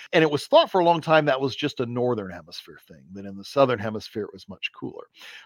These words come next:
Well, lots of studies have been done since, uh, trying to use things like tree rings and harvest records and so forth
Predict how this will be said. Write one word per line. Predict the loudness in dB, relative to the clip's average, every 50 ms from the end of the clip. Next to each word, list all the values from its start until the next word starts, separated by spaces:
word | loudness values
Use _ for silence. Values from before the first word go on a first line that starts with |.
| 2
Well, | 4 6 8
lots | 8 6 6 6 2
of | 0 0
studies | 2 2 2 4 2 2 0
have | -2 -2
been | -2 -2 0 0
done | 0 0 0 -2
since, | -6 -4 0 2 2 2 2 -2 -6 -12 -14 -6 0
uh, | 2 2 2 2 0
trying | 0 0 2 4 4 4
to | 2 -2
use | -2 -2 0 0 -2 -2
things | -2 -4 -4 -4 -2 0
like | 2 2 2 0 -2
tree | -6 -4 -2 -2 0
rings | 0 0 0 0 -2 -2 -4 -4 -2 -2
and | -2 -2 -2
harvest | 2 2 2 2 2 -2 -6 -6
records | -8 -8 -8 -8 -10 -10 -10 -10
and | -12 -8
so | -4 -4 -4
forth | -4 -2 -2 -2 -2